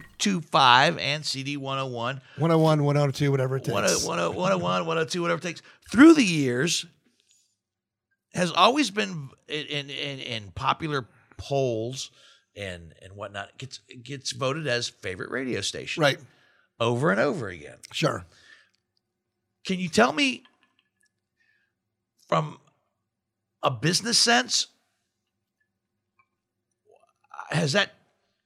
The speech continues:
Speaker 1: it's successful as a, as a favorite radio station, but does it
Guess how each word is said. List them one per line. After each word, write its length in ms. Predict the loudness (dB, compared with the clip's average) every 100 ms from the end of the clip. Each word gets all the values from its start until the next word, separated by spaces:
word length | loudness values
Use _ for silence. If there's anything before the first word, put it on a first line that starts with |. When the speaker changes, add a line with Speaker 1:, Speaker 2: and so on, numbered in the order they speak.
| _ _ _ _ _ _ _
Speaker 1:
it's 200 | -12 -6
successful 800 | -6 -2 2 4 4 0 -4 -2
as 160 | -2 0
a, 120 | -2
as 140 | -2 -4
a 60 |
favorite 260 | -2 -2 0
radio 280 | 2 2 2
station, 400 | 0 0 -2 -4 -12 -20 -20 _
but 240 | 0 0 -2 _ _ _ _ _ _ _ _ _ _ _ 0
does 260 | 4 4
it 160 | 2 -2